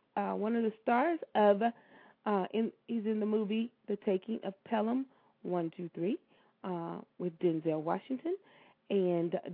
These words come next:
John Travolta. Um, and so that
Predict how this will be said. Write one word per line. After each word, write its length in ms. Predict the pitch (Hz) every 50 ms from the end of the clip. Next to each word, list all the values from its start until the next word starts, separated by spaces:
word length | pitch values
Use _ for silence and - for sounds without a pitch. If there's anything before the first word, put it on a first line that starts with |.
| 156 156 156
John 260 | 156 151 156 156 151 - -
Travolta. 580 | 165 156 156 151 156 165 202 - - 262 339 440 - - _ - - - - - -
Um, 500 | - 208 202 190 185 180 175 175 190 196 202 _ _ _ _ _ _ _ _ _ _ _ _ _ _ _ _ _ _ _ _ _ _ _ _ _ _ - -
and 180 | - 208 196 190 -
so 180 | - 202 185 185
that 160 | 185 214 208